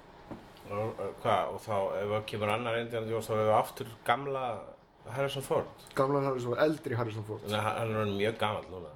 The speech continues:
Speaker 2: Já.
Speaker 1: Já.
Speaker 2: Mjög.
Speaker 1: Já, ok. Þannig að við fáum bara ekkert aftur Indiana Jones.
Speaker 2: Líklegast ekki.
Speaker 1: Allt í lagi.
Speaker 2: Já. Erum við ekki með góðan Indiana Jones?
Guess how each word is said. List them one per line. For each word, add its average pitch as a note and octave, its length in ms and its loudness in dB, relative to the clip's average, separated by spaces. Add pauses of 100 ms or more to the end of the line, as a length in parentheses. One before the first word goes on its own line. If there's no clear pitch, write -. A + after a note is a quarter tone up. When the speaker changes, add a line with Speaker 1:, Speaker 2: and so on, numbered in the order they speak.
(140)
Speaker 2:
Já. A2 120 -4 (360)
Speaker 1:
Já. - 100 -8 (600)
Speaker 2:
Mjög. B2 320 4 (1400)
Speaker 1:
Já, G2+ 140 -2
ok. - 180 -2 (460)
Þannig A2 240 2
að A2+ 60 4
við B2 100 2
fáum C#3 260 8
bara A2 120 4
ekkert A2 180 0
aftur A2 220 -2 (180)
Indiana F#2+ 300 -4
Jones. F2 320 -4 (720)
Speaker 2:
Líklegast B2 440 -2
ekki. A2+ 220 -2 (380)
Speaker 1:
Allt E2+ 340 -2
í F2+ 40 -6
lagi. E2+ 160 -12 (600)
Speaker 2:
Já. G#2+ 240 -2 (560)
Erum D#3 240 4
við F#3 80 6
ekki F3 140 -6
með G3 160 4 (120)
góðan F3 380 2
Indiana C3+ 320 -6
Jones? A#2+ 180 -6